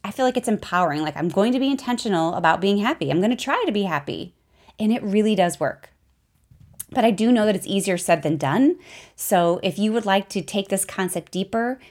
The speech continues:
and get personalized help on how you can be happier in your life, reach out to me. We can have a complimentary consultation to talk about a plan that would be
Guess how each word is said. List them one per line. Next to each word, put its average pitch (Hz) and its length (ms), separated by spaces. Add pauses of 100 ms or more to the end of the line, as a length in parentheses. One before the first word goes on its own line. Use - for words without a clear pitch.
and 190 120
get - 140
personalized 226 800
help 240 340
on 196 140
how 180 160
you 160 300
can 208 180
be 202 100
happier 175 480
in 190 160
your 170 160
life, 160 420 (540)
reach 254 280
out 233 200
to 208 120
me. 196 260 (480)
We 214 80
can 202 140
have 196 160
a 151 60
complimentary 214 720
consultation 208 720
to 175 100
talk 180 300
about 165 380
a 160 60
plan 165 520 (280)
that 156 140
would 160 140
be 160 400